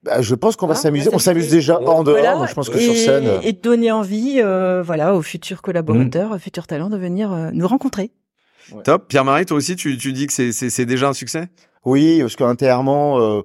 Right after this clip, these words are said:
Speaker 1: bah, ce matin, quand je me suis levé un peu tôt quand même pour venir, euh,
Speaker 3: Ouais, bah
Speaker 1: j'avais,
Speaker 3: oui,
Speaker 1: j'avais un
Speaker 3: j'imagine.
Speaker 1: vrai plaisir de
Speaker 3: Ouais.
Speaker 1: partir de bonne heure et d'arriver ici en
Speaker 3: Ouais.
Speaker 1: sachant ce que j'allais faire.
Speaker 3: Ouais.
Speaker 1: Peut-être une petite anxiété, mais vraiment très minime parce que on a répété avant.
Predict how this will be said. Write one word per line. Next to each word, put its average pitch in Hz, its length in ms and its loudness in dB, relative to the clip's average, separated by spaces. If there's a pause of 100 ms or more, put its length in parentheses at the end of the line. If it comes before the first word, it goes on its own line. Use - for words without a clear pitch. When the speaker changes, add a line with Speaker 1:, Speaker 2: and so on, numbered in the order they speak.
(320)
Speaker 1:
bah, 110 80 -18
ce - 100 -16
matin, 117 200 -8
quand 113 80 -12
je - 20 -10
me 92 40 -16
suis - 140 -20
levé 107 120 -8
un 107 60 -6
peu 120 140 -6
tôt 135 160 -2
quand 127 100 -2
même 113 40 0
pour 98 120 -8
venir, 175 380 0
euh, - 140 0
Speaker 3:
Ouais, 123 40 4 (220)
bah - 60 0
Speaker 1:
j'avais, 135 220 2
Speaker 3:
oui, 160 40 0
Speaker 1:
j'avais 123 200 2
un 139 40 4
Speaker 3:
j'imagine. 139 200 0
Speaker 1:
vrai 165 120 2
plaisir 147 460 0
de 120 80 -2
Speaker 3:
Ouais. 113 60 2
Speaker 1:
partir - 180 -4
de 113 60 -6
bonne 117 140 2
heure 147 80 0
et 135 40 -6
d'arriver 107 300 0
ici 170 320 -6
en 151 40 2
Speaker 3:
Ouais. 123 60 2
Speaker 1:
sachant 139 220 0
ce - 80 -8
que 127 100 -6
j'allais 113 180 2
faire. 147 300 0 (160)
Speaker 3:
Ouais. 139 260 2 (280)
Speaker 1:
Peut-être 117 240 -6
une 107 60 -10
petite 117 220 -8
anxiété, 127 480 -2
mais 117 80 2
vraiment 139 640 2 (140)
très 156 300 0
minime 156 420 2
parce 127 220 -2
que 123 180 -2 (300)
on 110 100 -2
a 113 60 -2
répété 123 360 -2
avant. 135 440 2